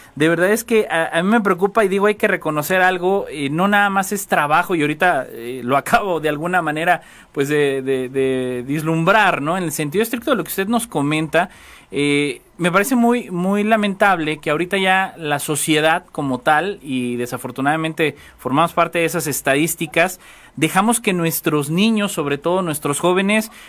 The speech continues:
pues finalmente por ese devenir tan demandado social de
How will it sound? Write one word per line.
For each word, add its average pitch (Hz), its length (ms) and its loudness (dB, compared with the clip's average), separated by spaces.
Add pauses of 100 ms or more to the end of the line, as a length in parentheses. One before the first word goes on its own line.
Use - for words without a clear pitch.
pues 196 140 0
finalmente 226 580 0
por 196 220 -2
ese 214 400 0
devenir 170 880 0 (220)
tan 160 220 0
demandado 156 540 2
social 175 440 0
de 156 200 0